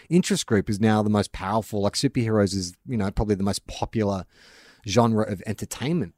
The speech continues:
right now. And I think that's entirely based on people just getting older. Like all the critics who dismissed it as being, you know,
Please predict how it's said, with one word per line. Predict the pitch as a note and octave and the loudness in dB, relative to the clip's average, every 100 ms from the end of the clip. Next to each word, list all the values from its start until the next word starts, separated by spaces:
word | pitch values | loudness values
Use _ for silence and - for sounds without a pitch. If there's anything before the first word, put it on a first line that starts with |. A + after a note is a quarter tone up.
| _ - | _ -8
right | F#2 F2 - | -6 -6 -10
now. | F2+ E2 D#2+ _ _ _ - | -14 -14 -20 _ _ _ -6
And | C3 | 2
I | C#3+ | 2
think | D3+ C3 | 2 2
that's | B2 - - - G2+ _ _ _ - | 2 2 -4 -8 -14 _ _ _ -8
entirely | A#2+ - - D3 D#3+ A#2 | -6 -4 -2 0 2 0
based | G2 F2+ F2 F#2+ | -2 -4 -4 -4
on | F2 | -4
people | - F#2+ F#2+ | -2 -2 -2
just | - - | -6 -2
getting | G2 F#2+ | 0 0
older. | F#2 | -2
Like | F2+ F#2+ - | 0 -2 -2
all | - D3 | 4 6
the | D3+ | 6
critics | - C#3+ B2+ - | 6 4 4 0
who | A2 | -2
dismissed | A2 - A#2 - | -2 -2 -4 -2
it | G#2 | -6
as | F#2+ | -6
being, | F#2+ G#2 G2 F#2+ G2 _ - | -2 -2 -2 -4 -8 _ -6
you | A#2+ | -4
know, | G2+ G#2 | -2 -4